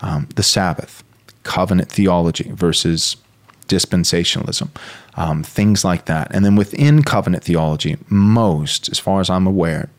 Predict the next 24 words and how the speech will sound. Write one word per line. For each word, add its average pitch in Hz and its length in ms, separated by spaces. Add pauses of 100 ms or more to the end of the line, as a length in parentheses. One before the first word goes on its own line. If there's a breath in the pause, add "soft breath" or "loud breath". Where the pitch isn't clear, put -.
pretty 117 220
much 104 320
all 104 480
covenant 87 640
guys, - 560 (200)
rather 85 260
than 85 180
dispensational, 90 920 (500 loud breath)
um, 82 260
are 92 220
either 90 320 (100)
amill 95 640
or 85 180
post-mill 80 760
in 87 120
their 80 220
eschatology. - 760 (460 loud breath)
Whereas, 85 560
again, 87 580 (340 loud breath)
most, 92 800
if - 200
not 92 320
all, 87 640
dispensationalists 90 1200